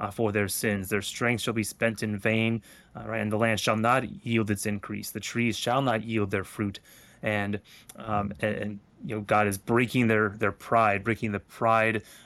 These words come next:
Um, you know, he, he, he broke their yoke in verse thirteen. Now here he's breaking their pride, um, as they, you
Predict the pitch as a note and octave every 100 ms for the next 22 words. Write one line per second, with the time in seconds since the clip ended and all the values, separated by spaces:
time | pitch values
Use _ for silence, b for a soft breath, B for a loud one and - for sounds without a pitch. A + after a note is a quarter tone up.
0 | - G#2 G2 G2 G2+ F#2 _ - G2+ -
1 | - - - B2+ G#2+ A2+ G2+ - A2 A#2+
2 | C3+ - A#2 G#2 B2+ D#3 D#3 C3+ B2+ B2
3 | A#2+ - C3+ C3 - E3+ E3+ D3+ A#2 A#2+
4 | G#2+ A2+ G#2 F#2+ A2+ A2+ - A2+ G2+ F#2+
5 | - A2+ A2+ G2+ G2 - B B B -
6 | G#2 G2+ G2+ G2 G2+ G#2+ G#2 G2+